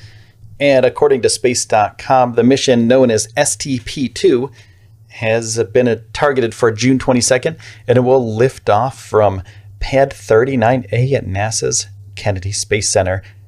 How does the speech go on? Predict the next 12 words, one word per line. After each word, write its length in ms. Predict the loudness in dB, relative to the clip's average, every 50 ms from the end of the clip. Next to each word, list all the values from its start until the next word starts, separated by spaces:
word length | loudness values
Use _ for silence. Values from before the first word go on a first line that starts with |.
| -20 -16
K 200 | -2 0 2 4
S 160 | 4 2 2
C, 220 | 0 0 0 2 0
in 100 | -2 -2
Florida. 480 | 0 2 2 2 2 0 -2 -8 -12 -20 _ -20 -20 -20 -20 -20 -20 -18 -2 0
And 140 | 2 2 4
it'll 140 | 2 2
be 300 | 0 0 -2 -2 0 2
a 80 | 0 0
four-hour 640 | 0 2 2 2 4 4 4 4 4 2 2 0
launch 380 | 0 0 2 2 2 0 -2 0
window, 360 | 0 2 4 4 2 2 0